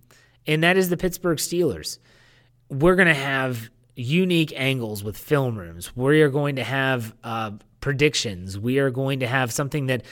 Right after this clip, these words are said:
this is a, a series, I'll, I'll tell you this in terms of predictions. Something my, I used to do when Neil Coulon was the editor. He, I was, he was the editor and I was, like, his secondhand man. I was, I guess, technically a quote-unquote deputy editor. We did, we, we just picked a number.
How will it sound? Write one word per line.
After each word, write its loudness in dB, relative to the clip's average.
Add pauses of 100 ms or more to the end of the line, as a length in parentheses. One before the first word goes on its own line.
(260)
this 6
is -2
a, 2
a 0
series, 4
I'll, 4
I'll 0
tell 4
you 6
this -2
in -6
terms 0
of -2
predictions. -4 (260)
Something 4
my, 2
I 4
used 4
to -2
do 4
when 2
Neil 4
Coulon 4
was 0
the 2
editor. 0
He, -2
I 2
was, 2
he 0
was 0
the 6
editor 2
and 0
I 2
was, -2
like, 0
his -2
secondhand -4
man. -10
I -4
was, -2
I -6
guess, -6
technically -2
a -6
quote-unquote -2
deputy -6
editor. -16 (480)
We 2
did, 4
we, -2
we -2
just -4
picked 2
a -2
number. -4